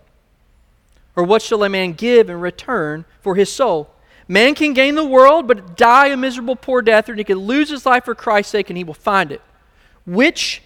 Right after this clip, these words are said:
empowers you, brothers and sisters, to live a life willing to forfeit everything to gain the riches of heaven. But we know not everybody chooses that.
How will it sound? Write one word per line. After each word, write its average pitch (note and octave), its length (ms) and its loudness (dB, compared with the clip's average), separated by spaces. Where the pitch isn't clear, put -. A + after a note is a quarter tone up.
empowers C#4+ 880 -2
you, G#3 400 2
brothers C4+ 320 2
and B3+ 140 -8
sisters, A3 560 0
to C4+ 120 0
live B3+ 280 0
a E4+ 60 0
life G#3+ 300 2
willing D4 300 -4
to A#3 140 2
forfeit C4 540 0
everything B3+ 760 0
to C4+ 100 -4
gain C#4 300 0
the D#4 80 -6
riches B3 280 -6
of C4 120 -2
heaven. C4+ 400 2
But C#4 140 0
we C#4+ 180 0
know E4 300 6
not D4 240 4
everybody C4 560 0
chooses C#4+ 560 0
that. - 480 -2